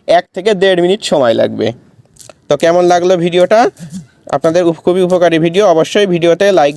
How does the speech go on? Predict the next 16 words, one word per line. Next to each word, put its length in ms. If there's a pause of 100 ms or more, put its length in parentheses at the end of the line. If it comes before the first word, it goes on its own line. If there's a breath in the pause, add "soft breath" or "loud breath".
দিবেন, 180 (200)
আমাদের 240
চ্যানেলটা 360
সাবস্ক্রাইব 420
করবেন 340
এবং 120 (120)
ভবিষ্যতে 400 (120)
কোন 160
ধরনের 340
ভিডিও 260
পেতে 260
চান 140 (100)
আপনারা, 260 (380 loud breath)
আ, 20 (180)
কমেন্ট 260
করে 140